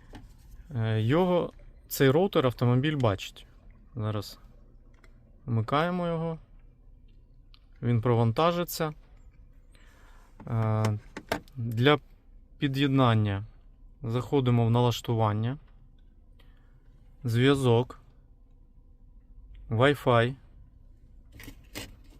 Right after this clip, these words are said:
Е, і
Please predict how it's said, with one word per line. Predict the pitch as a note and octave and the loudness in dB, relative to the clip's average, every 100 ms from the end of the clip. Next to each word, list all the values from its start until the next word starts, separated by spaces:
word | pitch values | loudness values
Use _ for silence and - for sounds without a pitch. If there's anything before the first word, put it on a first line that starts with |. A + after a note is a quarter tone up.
| - - - - - - - - - - - - - | -20 -20 -20 -20 -20 -20 -20 -20 -20 -20 -20 -20 -8
Е, | A#2+ A2+ A2+ A2+ - - - - | -4 -2 -2 -4 -8 -20 -20 -14
і | B2+ C3 C#3 | -2 0 2